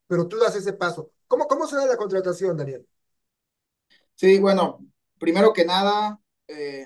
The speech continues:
Speaker 2: Atlante siempre me dio las libertades, eh, pero también se lo de-, se lo debo todo. Hay un re-, bueno, no hay un representante. Mi representante, Humberto Catarrazo,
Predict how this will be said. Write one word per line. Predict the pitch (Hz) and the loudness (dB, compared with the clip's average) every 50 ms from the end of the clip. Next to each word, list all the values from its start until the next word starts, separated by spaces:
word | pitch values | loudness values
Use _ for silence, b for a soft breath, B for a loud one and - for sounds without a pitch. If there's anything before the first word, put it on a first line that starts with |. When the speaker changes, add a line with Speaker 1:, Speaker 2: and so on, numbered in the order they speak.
| 107 - | -12 -12
Speaker 2:
Atlante | 139 147 143 165 165 165 160 160 | -10 -4 -2 -2 -2 -2 -2 -6
siempre | - 165 165 165 165 156 | -4 -4 -4 -2 -2 -2
me | 147 147 | 0 0
dio | 147 156 | 0 0
las | 156 156 143 | 0 -2 -2
libertades, | 135 135 131 131 131 - 156 156 160 165 175 170 - - - _ _ _ _ _ _ _ _ _ _ _ _ _ _ _ _ _ _ _ - - | -2 -4 -4 -4 -4 -4 -2 0 2 2 0 0 -2 -10 -20 _ _ _ _ _ _ _ _ _ _ _ _ _ _ _ _ _ _ _ -16 -10
eh, | 135 131 131 131 131 131 131 131 131 127 127 123 123 123 123 120 - - _ _ _ _ _ | -6 -4 -2 0 0 0 0 0 0 2 2 2 2 0 -2 -4 -6 -12 _ _ _ _ _
pero | - 156 147 143 147 143 - _ _ _ _ _ _ | -6 -4 -2 -2 -4 -6 -10 _ _ _ _ _ _
también | - 151 151 165 165 165 | -4 -4 -2 -2 -2 0
se | - 170 | 2 2
lo | 156 147 151 | 4 4 4
de-, | 156 156 | 2 2
se | - - 165 | 0 0 2
lo | 156 160 | 4 6
debo | 170 180 175 175 175 | 6 6 4 2 0
todo. | - 185 190 | -2 -2 0
Hay | 190 | 0
un | 202 214 202 | 0 0 -2
re-, | 196 - - _ _ _ | -4 -6 -8 _ _ _
bueno, | - 165 160 147 147 | -10 -10 -10 -8 -6
no | 160 | -6
hay | 170 | -4
un | 180 185 | -2 -2
representante. | 175 - 143 139 151 151 131 127 | -4 -4 -6 -8 -8 -8 -6 -4
Mi | 135 170 208 254 | 0 4 6 6
representante, | 254 247 - 196 180 170 160 151 180 185 190 180 190 196 208 - _ _ _ _ _ _ _ | 6 6 6 2 0 -2 -2 0 0 0 0 0 -2 -2 -4 -6 _ _ _ _ _ _ _
Humberto | - 147 151 156 170 180 185 190 190 175 | -10 -4 2 4 4 4 4 2 2 2
Catarrazo, | 170 165 160 - 147 156 165 180 185 180 - 185 185 208 208 - | 0 0 -2 -2 -2 0 2 2 2 0 -2 -6 -6 -6 -8 -12